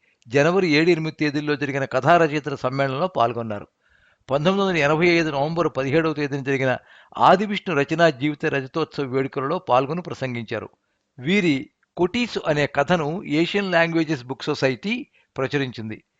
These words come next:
వివిధ సందర్భాల్లో ఆయనకు అనేక సన్మానాలు, సత్కారాలు జరిగాయి. అభ్యుదయ వేదిక హైదరాబాద్ వారు పంతొమ్మిది వందల ఎనభై నాలుగులో నిర్వహించిన మాదిరెడ్డి సులోచన స్మారక కథల పోటీలో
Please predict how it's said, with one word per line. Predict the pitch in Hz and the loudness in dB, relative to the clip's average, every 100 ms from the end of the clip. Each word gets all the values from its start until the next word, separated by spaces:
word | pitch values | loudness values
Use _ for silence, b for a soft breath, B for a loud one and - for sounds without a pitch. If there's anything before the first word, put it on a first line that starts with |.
| _ _ _ _ - | _ _ _ _ -4
వివిధ | 143 165 | 2 2
సందర్భాల్లో | - 151 175 131 147 151 196 208 135 | 2 2 2 4 4 4 2 0 2
ఆయనకు | 139 139 | 2 2
అనేక | 127 143 170 | 0 0 -2
సన్మానాలు, | 147 135 151 147 135 180 | -2 -2 2 2 2 -2
సత్కారాలు | - - - 143 135 | -6 -4 2 4 4
జరిగాయి. | 170 123 113 104 - _ _ _ _ - | 0 -2 -4 -6 -10 _ _ _ _ -8
అభ్యుదయ | 131 127 165 180 165 | -6 0 4 4 4
వేదిక | 156 147 131 | 2 0 0
హైదరాబాద్ | 135 143 139 135 | 0 0 2 2
వారు | 131 123 214 - _ _ _ - | 2 0 -2 -6 _ _ _ -2
పంతొమ్మిది | 135 156 190 190 | 2 2 2 2
వందల | 180 | 0
ఎనభై | 151 147 170 | 2 2 2
నాలుగులో | 165 156 156 160 | 4 4 4 0
నిర్వహించిన | 147 143 143 135 147 | 0 -2 -2 -2 -4
మాదిరెడ్డి | 123 123 156 185 190 160 | 0 4 4 4 0 -4
సులోచన | - 151 156 156 | -4 -6 -4 -6
స్మారక | - 135 139 160 151 | -6 2 4 4 0
కథల | 131 131 | -2 -2
పోటీలో | 135 131 123 131 196 | -4 -6 -6 -2 -2